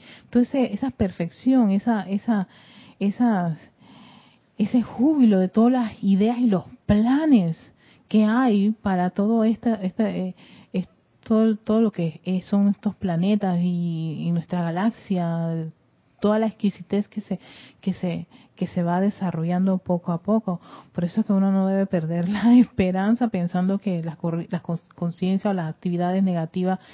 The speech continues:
tienen más poder. No, sencillamente están allí porque en un momento dado cometimos el e-, cometimos los errores de hacer un uso inadecuado de la energía.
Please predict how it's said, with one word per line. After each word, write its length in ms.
tienen 320
más 160
poder. 380
No, 720
sencillamente 600
están 240
allí 340
porque 400
en 120
un 80
momento 420
dado 380
cometimos 540
el 160
e-, 240
cometimos 560
los 180
errores 420
de 60
hacer 260
un 200
uso 360
inadecuado 720
de 120
la 80
energía. 600